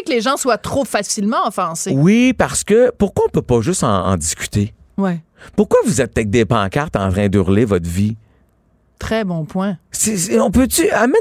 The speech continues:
Speaker 2: ton point, je vais faire comme, OK, c'est le fun que tout le monde puisse avoir un micro aujourd'hui ou, euh, une tribune
Speaker 1: Ou un média
Speaker 2: pour s'exprimer.
Speaker 1: social. Ouais.
Speaker 2: Oui, mais oui, tout le monde a sa vitrine aujourd'hui. Avant, il y avait nous, on travaillait, c'était notre métier, mais aujourd'hui, tout le monde a sa vitrine.
Speaker 1: Oui, le problème, c'est que tout le monde est crinqué.
Speaker 2: C'est pour ça.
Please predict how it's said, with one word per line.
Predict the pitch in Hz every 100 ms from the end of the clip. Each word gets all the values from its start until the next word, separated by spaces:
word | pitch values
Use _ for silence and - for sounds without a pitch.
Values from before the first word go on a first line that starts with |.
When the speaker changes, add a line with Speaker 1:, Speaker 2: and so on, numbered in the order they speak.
| -
Speaker 2:
ton | 220
point, | 143 156 156 208
je |
vais | 185
faire | 220
comme, | 262 254
OK, | 226 233 - -
c'est | -
le | 254
fun | - 466
que | 196
tout | - 156
le |
monde | 143 180
puisse | 151 135
avoir | 120 143
un | 120
micro | 120 - 175
aujourd'hui | 165 117 104 104 160
ou, | 131 110 107
euh, | 92 85 82 87
une | 110 110
tribune | 139 120 156 160 110 - 208
Speaker 1:
Ou | 208
un |
média | 196
Speaker 2:
pour | 143
s'exprimer. | 135 147 - - 135 147 165
Speaker 1:
social. | 196 208 202
Ouais. | -
Speaker 2:
Oui, | 143 147
mais | 127
oui, | 143 214 240 208 -
tout | 214
le | 226
monde | 427 302
a |
sa | 156 131
vitrine | 120 - 170 165
aujourd'hui. | 120 110 139
Avant, | 120 185
il |
y |
avait | 127 123
nous, | 135 247
on | 160
travaillait, | 113 123 185
c'était | 135
notre | 123
métier, | 131 117 262 359
mais | 156 139
aujourd'hui, | 139 156 294
tout | -
le | 269
monde | - 453
a | 165
sa | 131
vitrine. | 117 113 160 165
Speaker 1:
Oui, | 240
le | 220
problème, | 202 202 285
c'est | 240
que | 208
tout |
le | 226
monde | 277
est | 214
crinqué. | 196 165 220 233 -
Speaker 2:
C'est | - 104
pour | 101 95
ça. | - 117 127